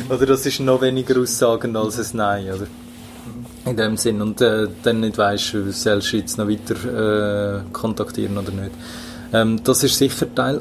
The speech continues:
Was aber der Unterschied ist, ist, dass natürlich irgendwie,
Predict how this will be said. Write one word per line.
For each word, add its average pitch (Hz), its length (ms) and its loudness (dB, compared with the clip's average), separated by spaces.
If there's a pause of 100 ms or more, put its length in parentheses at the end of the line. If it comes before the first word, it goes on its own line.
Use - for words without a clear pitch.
Was 127 360 2
aber 135 220 2
der 123 200 -2
Unterschied 135 500 -2
ist, 120 180 -2
ist, - 180 -4
dass 120 160 0
natürlich 123 380 0
irgendwie, 123 360 0